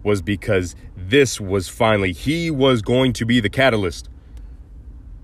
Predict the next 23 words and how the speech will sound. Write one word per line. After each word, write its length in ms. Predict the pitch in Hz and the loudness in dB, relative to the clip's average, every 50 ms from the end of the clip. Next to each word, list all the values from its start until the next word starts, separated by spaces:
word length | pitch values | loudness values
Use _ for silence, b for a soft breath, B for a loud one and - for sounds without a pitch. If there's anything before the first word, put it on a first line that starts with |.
| - - - - - - - - - - - - - - - - - | -18 -20 -20 -20 -20 -20 -20 -20 -20 -20 -20 -20 -20 -20 -18 -8 -4
to 140 | - 107 | -2 -2
finally 460 | 98 - - 123 131 135 139 139 139 127 | -2 0 2 4 4 4 4 4 2 4
getting 380 | 104 127 127 123 123 117 107 | 4 4 4 4 4 2 2
the, 340 | 95 98 95 95 98 107 113 - | 0 -2 -2 -2 -2 -4 -4 -6
the, 400 | 101 92 87 92 90 87 85 82 | -8 -6 -4 -4 -4 -4 -6 -6
the 120 | - 92 87 | -6 -4 -2
necessary 920 | 90 104 147 147 - - 113 - - 147 135 127 110 104 92 80 69 b b b b b b b b b b b - - - - - - - - | 0 2 2 2 0 -2 -4 -2 2 4 6 6 6 4 2 -2 -4 b b b b b b b b b b b -20 -20 -20 -20 -20 -20 -20 -16
strength 840 | - - - - - - - 101 113 127 147 156 165 135 - - - - - - - - - - - - - - - - - - - - - - - - - - - - - - - - - - - - - - - - - - - - - - - - - - - - - | -12 -8 -8 -6 -6 -4 0 2 4 4 4 2 0 -2 -8 -16 -20 -20 -20 -20 -20 -20 -20 -20 -20 -20 -20 -20 -20 -20 -20 -20 -20 -20 -20 -20 -20 -20 -20 -20 -20 -20 -20 -20 -20 -20 -20 -20 -20 -20 -20 -20 -20 -20 -20 -20 -20 -20 -20 -20 -20 -20 -20 -20 -14 -8 -6
and 220 | 98 98 98 98 101 | -4 -4 -2 0 2
lighting 280 | 117 131 143 147 151 | 4 4 4 4 4
that 260 | 143 139 131 117 - | 4 4 4 2 2
fire 440 | - 139 127 123 120 120 110 104 110 - - - - | 2 4 6 6 6 6 4 2 0 -2 -6 -6 -2
in 180 | 104 110 131 | 2 4 6
our 180 | 147 151 147 135 | 6 6 6 6
asses 420 | 123 117 113 107 - - 117 95 | 6 4 4 2 0 -4 -6 -6
to 100 | - - | -6 -8
get 280 | 87 76 73 107 113 123 | -10 -4 0 2 2 2
us 180 | 139 131 - 131 | 2 2 2 4
up 200 | 117 110 110 - - b b b b b | 4 4 4 2 -4 b b b b b
and 140 | - 85 80 | -10 -6 0
get 140 | 80 107 110 | 2 2 2
us 120 | 117 104 | 2 2
moving. 440 | 131 135 131 120 107 85 80 67 - | 2 2 2 2 2 0 -4 -8 -12